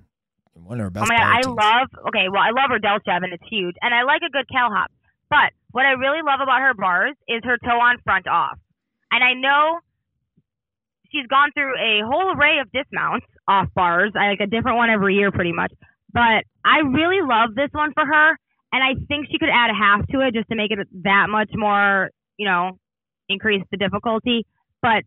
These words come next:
Speaker 2: spot the landing better. But I think she could definitely make, do a half out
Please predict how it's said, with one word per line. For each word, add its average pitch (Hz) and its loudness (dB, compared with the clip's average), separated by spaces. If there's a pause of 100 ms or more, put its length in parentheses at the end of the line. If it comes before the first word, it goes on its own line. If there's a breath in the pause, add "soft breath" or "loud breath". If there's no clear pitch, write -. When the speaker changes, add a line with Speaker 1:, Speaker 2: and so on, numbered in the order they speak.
(100)
Speaker 2:
spot 214 2
the 214 -2
landing 214 -2
better. 269 0 (200 soft breath)
But 233 -2
I 262 2
think 311 -6
she 311 -6
could 277 -4
definitely 233 0
make, 208 -4 (200)
do 226 -4
a 202 2
half 190 2 (200)
out 196 2